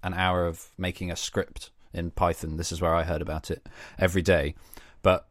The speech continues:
eventually it's kind of, it's now got a wider community, and it's more of, you do an hour of something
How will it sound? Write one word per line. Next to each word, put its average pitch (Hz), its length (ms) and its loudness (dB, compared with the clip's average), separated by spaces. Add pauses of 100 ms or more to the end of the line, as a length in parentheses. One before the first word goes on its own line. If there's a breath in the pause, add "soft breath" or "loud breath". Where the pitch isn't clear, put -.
eventually 98 500 0
it's 78 180 -2
kind 92 200 2
of, - 180 -6 (300)
it's 98 180 -2
now 90 360 2 (440)
got 87 220 4
a 85 40 4
wider 85 560 2
community, 87 520 -2
and 82 160 -8
it's - 240 -10
more 92 260 4
of, 90 220 2 (400 loud breath)
you 101 120 2
do 101 280 4
an 95 80 0
hour 95 240 6
of 87 240 2
something 87 500 0